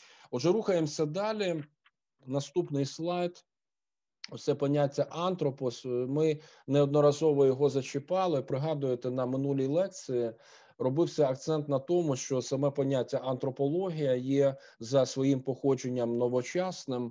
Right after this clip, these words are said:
Е, воно не було відоме ні античним людям, ні людям в середньовіччі. А, і антропос, звичайно, людина, це той термін, який ми не могли не згадувати.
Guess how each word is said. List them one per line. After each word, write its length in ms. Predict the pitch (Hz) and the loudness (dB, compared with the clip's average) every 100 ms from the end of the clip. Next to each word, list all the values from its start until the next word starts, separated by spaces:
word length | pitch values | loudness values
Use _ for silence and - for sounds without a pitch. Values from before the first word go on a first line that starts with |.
| 120 - - _ | -10 -20 -20 _
Е, 180 | 113 107 | -2 0
воно 840 | 107 131 135 143 139 135 123 120 | 2 2 4 4 6 6 6 4
не 160 | 117 139 | 4 2
було 340 | 135 135 135 | 2 2 2
відоме 560 | 127 123 123 127 117 113 | 2 0 2 2 2 0
ні 260 | 131 143 139 | 0 0 0
античним 680 | 123 127 180 180 - 156 147 | -2 0 0 0 -2 -2 2
людям, 460 | 147 131 131 120 | 2 2 2 2
ні 200 | 127 123 | 0 -2
людям 380 | 123 127 123 113 | -2 -2 0 -2
в 60 | 110 | -4
середньовіччі. 1120 | 127 123 123 127 143 180 180 - 156 156 151 - - - _ - | -2 -2 -2 -6 -6 -8 -10 -4 -2 -2 -4 -12 -20 -20 _ -10
А, 640 | 123 120 120 120 120 120 117 | -2 2 4 4 4 2 -2
і 560 | - 147 147 143 139 135 127 123 117 | -4 2 6 6 6 2 0 0 2
антропос, 600 | 139 147 147 131 127 117 | 2 4 0 0 -2 -2
звичайно, 640 | 117 120 - 139 131 120 | -2 -4 0 2 2 0
людина, 640 | 110 110 123 135 131 117 110 | -4 -4 -2 -2 -2 -2 -4
це 600 | - 117 110 107 101 98 | -6 -2 0 0 0 -2
той 220 | - 117 | -2 -2
термін, 500 | 117 127 120 107 104 | 0 0 0 -2 -6
який 260 | 104 117 | -8 -8
ми 140 | 110 107 | -6 -4
не 220 | 117 123 | -2 -2
могли 340 | 113 104 113 | -4 -4 -4
не 180 | 107 117 | -4 -4
згадувати. 880 | 123 147 196 190 180 170 151 151 147 | -6 -6 -6 -2 0 0 -2 -2 -2